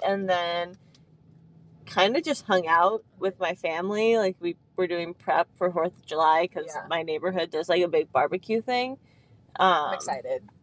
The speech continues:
Speaker 1: Yeah, I'm
Speaker 2: I'm excited
Speaker 1: glad.
Speaker 2: to try some
Speaker 1: I'm glad.
Speaker 2: ribs.
Speaker 1: Yeah, we do a rib cook-off. All the dads in the neighborhood get out their grills, and it's, it's a good old time.
Speaker 2: Yeah, I'm excited.
Speaker 1: Um,
Speaker 2: Do I, or do we have to, like, vote?
Speaker 1: No, we, we elect judges. Like, each yard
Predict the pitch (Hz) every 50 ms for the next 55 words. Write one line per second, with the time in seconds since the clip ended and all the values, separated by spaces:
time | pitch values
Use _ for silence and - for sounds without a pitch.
0 | _ _ - - 170 147 143 160 170 185 - - 208 196 190 185 196 - 190 165
1 | 160 - 160 - - 151 160 156 151 165 170 165 160 - - _ _ _ _ _
2 | _ _ - 165 175 196 196 196 180 160 - - 147 - - - 175 - - -
3 | 135 151 180 - - - 175 165 180 175 165 156 147 151 156 156 - 175 175 165
4 | 160 160 156 151 156 175 185 185 160 160 170 - 156 156 170 - - 165 180 175
5 | - 156 165 170 160 165 165 165 165 165 170 - - - - 175 190 _ _ -
6 | - - _ _ _ _ _ _ _ _ _ - - - 214 196 - 190 208 185
7 | 165 170 165 - 190 156 151 156 156 175 185 - 151 131 - - - _ _ _
8 | _ _ _ _ - 185 175 - - 175 165 185 196 180 165 156 151 151 - -
9 | - - 190 190 185 185 190 - - - 170 190 180 175 180 180 175 165 - 196
10 | 190 180 175 160 156 147 139 147 170 180 - _ _ _ _ _ _ _ _ _
11 | _ _ - 196 208 202 202 196 196 202 233 240 - - - 196 208 214 208 208
12 | 202 - - 185 196 180 185 185 - _ _ _ - 160 151 - - 123 - -
13 | 165 180 107 165 185 185 - - 160 160 156 165 165 175 180 202 214